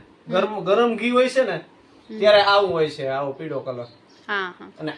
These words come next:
Speaker 1: આ છે ને એ ઠંડુ ગરમ છે, ટૂંકમાં લિક્વિડ છે પણ ઠંડુ છે.
Speaker 2: બરોબર.
Speaker 1: ગરમ, હાવ ગરમા ગરમ નથી. ગરમ હોય ને તો આના કરતાં પણ પીળું હોય
Speaker 2: હમ, હમ, હમ.
Speaker 1: ઘી.
Speaker 2: હમ.
Speaker 1: બરોબર?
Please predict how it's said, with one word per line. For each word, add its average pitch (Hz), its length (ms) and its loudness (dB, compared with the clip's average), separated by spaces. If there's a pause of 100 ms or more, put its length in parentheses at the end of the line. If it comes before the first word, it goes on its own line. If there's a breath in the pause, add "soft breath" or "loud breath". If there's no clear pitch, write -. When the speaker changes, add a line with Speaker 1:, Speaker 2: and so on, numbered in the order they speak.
Speaker 1:
આ 208 300 4
છે 247 120 -4
ને 240 120 -6
એ 202 140 -4
ઠંડુ 226 340 -2
ગરમ 202 380 0
છે, 170 180 -4
ટૂંકમાં 175 320 -6
લિક્વિડ 226 380 -6
છે 233 120 -2
પણ 214 220 -4
ઠંડુ 180 360 -4
છે. 139 160 -12
Speaker 2:
બરોબર. 180 920 -4
Speaker 1:
ગરમ, 190 120 4
હાવ 196 280 4
ગરમા 214 260 -2
ગરમ 196 260 -2
નથી. 151 240 -8
ગરમ 220 300 0
હોય 240 100 -2
ને 233 60 -2
તો 226 80 0
આના 226 240 2
કરતાં 220 320 -2
પણ 160 100 -2
પીળું 143 320 -8
હોય 120 140 -10 (200)
Speaker 2:
હમ, 226 60 -12
હમ, 220 100 -8
હમ. 185 380 -16
Speaker 1:
ઘી. 131 200 -10 (420)
Speaker 2:
હમ. 190 100 -10
Speaker 1:
બરોબર? 208 360 0